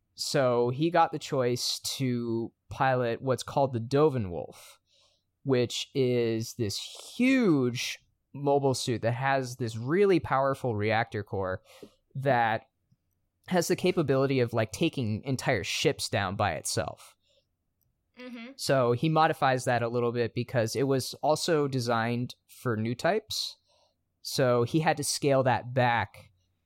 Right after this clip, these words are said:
Speaker 1: because he's not a new type.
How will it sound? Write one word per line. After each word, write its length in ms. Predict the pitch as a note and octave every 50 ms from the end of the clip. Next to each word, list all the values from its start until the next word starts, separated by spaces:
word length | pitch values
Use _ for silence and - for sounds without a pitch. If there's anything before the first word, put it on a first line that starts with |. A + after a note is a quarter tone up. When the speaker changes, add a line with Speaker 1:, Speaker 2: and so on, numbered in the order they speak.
| _ _ _ _ _ _ _ _ - - - _ _ _ _ _ _ - - - - -
Speaker 1:
because 460 | - C#3+ C3 - D3 B2+ A#2+ A#2 -
he's 180 | - B2 G#2+ G#2+
not 220 | C3+ D3+ D3 C3+
a 40 | A#2
new 140 | A2 G2+ F#2
type. 300 | - - E2+ - D#2+ -